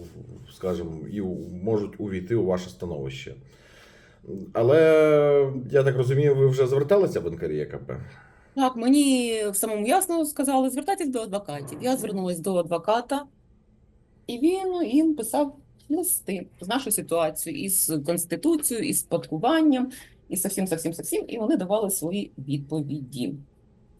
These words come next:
Speaker 1: Е, у вас навіть декілька відповідей є від Н К Р Е К П, да? Є.
Speaker 2: Вони, е, вони звучать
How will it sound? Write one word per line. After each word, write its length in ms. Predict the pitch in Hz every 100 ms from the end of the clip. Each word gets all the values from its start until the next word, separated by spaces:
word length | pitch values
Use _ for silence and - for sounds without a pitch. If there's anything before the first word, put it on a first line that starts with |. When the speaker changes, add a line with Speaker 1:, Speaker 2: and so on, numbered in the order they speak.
| _ _ _ _ _ _ _ _ _ _ -
Speaker 1:
Е, 460 | 110 98 92 87
у 160 | 92 90
вас 220 | 120 110
навіть 280 | 113 104 104
декілька 480 | 104 120 117 80 80
відповідей 600 | 76 - 67 67 65 67
є 100 | 64 60 - -
від 460 | 71 65 67 71
Н 100 | - -
К 100 | -
Р 60 | 55
Е 40 |
К 140 | -
П, 240 | - - 60
да? 120 | 71 - - - - - 71
Є. 260 | 185 - - - 587 554
Speaker 2:
Вони, 340 | 359 349 359 311
е, 200 | 247 233 - 202
вони 220 | 339 359
звучать 640 | 277 294 311 311 302 202